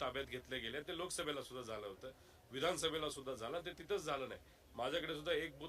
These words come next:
ताब्यात घेण्याचा प्रयत्न तिथे झाला नाही. अशा बऱ्याच ठिकाणी या गोष्टी झाल्यात, काही उघड झाल्या, काही उघड नाही झाल्या. त्याच्याचबरोबर तुम्ही जर बघितलं तर दबावतंत्र खूप मोठ्या प्रमाणात होतं,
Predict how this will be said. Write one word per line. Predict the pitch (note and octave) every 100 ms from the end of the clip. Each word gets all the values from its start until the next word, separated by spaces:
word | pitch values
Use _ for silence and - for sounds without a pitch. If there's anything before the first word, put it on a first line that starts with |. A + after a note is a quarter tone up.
| -
ताब्यात | C#3+ C#3+
घेण्याचा | B2 C3 C3
प्रयत्न | C3+ C3 B2+ B2
तिथे | B2 A#2
झाला | A2 D3+
नाही. | E3+
अशा | E3 F3+
बऱ्याच | D#3 F#3 F#3
ठिकाणी | E3+ E3 E3
या | D#3
गोष्टी | C#3+ C#3 - D#3 C#3 - - -
झाल्यात, | C3 D#3 D#3+ -
काही | C#3 D#3+ -
उघड | C#3+ F3+
झाल्या, | E3 E3 F3+
काही | F3+ E3+
उघड | D#3 C#3+ D3
नाही | C3 A2+
झाल्या. | G2 F2 - - - - C#3
त्याच्याचबरोबर | C#3 E3 D#3+ E3+ E3 E3+
तुम्ही | - C3+ D3+
जर | D#3+
बघितलं | D#3 C#3 D#3 C#3+ D#3+ D#3+ -
तर |
दबावतंत्र | B2+ B2 D#3 D#3 D#3 D#3+ D#3+
खूप | D3+
मोठ्या | C#3 C#3 D3+
प्रमाणात | C#3+ D3 D3 C#3
होतं, | C#3 D3